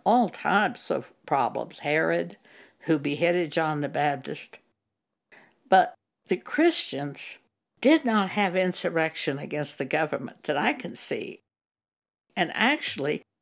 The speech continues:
Paul says that sedition, to be involved with sedition, that's a work of the flesh,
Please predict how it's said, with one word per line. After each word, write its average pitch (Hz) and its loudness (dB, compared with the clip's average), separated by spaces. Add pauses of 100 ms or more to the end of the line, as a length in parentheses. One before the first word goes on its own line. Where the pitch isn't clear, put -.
(100)
Paul 262 4
says 156 2
that - 0
sedition, 147 2 (1000)
to 151 -2
be 214 4
involved 196 4
with 175 0
sedition, 151 0
that's 285 -6
a 160 4
work 175 0
of 139 -6
the 139 -6
flesh, - 2